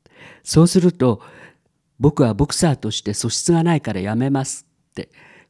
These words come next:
こういう感じなんですね。私は必ず壁にぶつかることを話し、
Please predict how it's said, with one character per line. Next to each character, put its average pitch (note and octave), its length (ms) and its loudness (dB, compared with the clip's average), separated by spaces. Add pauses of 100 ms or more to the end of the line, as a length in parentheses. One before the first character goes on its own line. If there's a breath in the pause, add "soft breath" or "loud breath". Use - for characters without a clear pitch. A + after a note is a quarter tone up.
こ C#3+ 140 -2
う E3 80 0
い E3 40 0
う E3 80 -2
感 D3 240 -6
じ D3+ 140 -8
な C#3 100 -6
ん A#2+ 60 -8
で A2 120 -16
す - 140 -8
ね。 C3+ 200 -4 (760 loud breath)
私 F3+ 460 0
は F#3 180 2 (220 loud breath)
必 G#3 420 0
ず F#3 140 0
壁 F3 320 2
に F#3 140 6
ぶ F3 140 2
つ - 120 -6
か F3+ 140 -2
る E3+ 100 -2
こ E3+ 140 -8
と A#2 180 -8
を F#2+ 60 -10
話 D3 340 -4
し、 - 300 -6